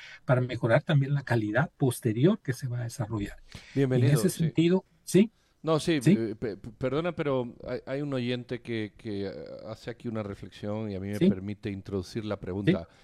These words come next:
Speaker 2: Eh, eh, usted ha sido ministro, María del Carmen Aceña ha sido ministra, Cintia del Águila ha sido ministro,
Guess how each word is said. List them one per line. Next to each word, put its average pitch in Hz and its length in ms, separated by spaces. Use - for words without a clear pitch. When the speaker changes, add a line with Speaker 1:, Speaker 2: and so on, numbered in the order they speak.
Speaker 2:
Eh, 120 320
eh, 120 220
usted 131 240
ha 143 60
sido 131 260
ministro, 151 880
María 113 220
del 107 160
Carmen 113 320
Aceña 107 380
ha - 20
sido 98 240
ministra, 123 760
Cintia 113 400
del 98 160
Águila 101 280
ha - 20
sido 92 240
ministro, 120 560